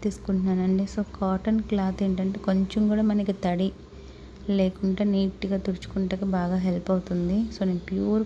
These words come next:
కాటన్ క్లాత్ తీసుకున్నాను. ఇట్లా ఎక్కడ తడి అనేది లేకుండా నీట్‌గా తుడిచేసుకోవాలి. ఫ్రెండ్స్, మన ఛానల్లోనే చాలా వరకు వంటలు, పచ్చళ్ళు ఎక్కువ ఉంటాయి,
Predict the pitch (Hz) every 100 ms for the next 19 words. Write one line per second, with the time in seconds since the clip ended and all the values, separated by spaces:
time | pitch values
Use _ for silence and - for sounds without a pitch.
0 | - 185 - 202 185 185 - 180 - 185
1 | 185 175 202 240 - - - - - -
2 | - - - - 190 196 185 - 190 185
3 | 190 185 190 196 208 202 185 190 185 202
4 | 190 185 185 202 196 208 208 196 190 202
5 | 190 - 180 175 180 208 233 - - -
6 | - - - - - - - - - -
7 | - - - - - - - - - -
8 | - 196 202 220 220 214 202 190 190 190
9 | 196 208 - 202 190 190 190 185 208 190
10 | 180 180 185 190 196 185 180 180 180 185
11 | 180 175 - 190 185 180 180 180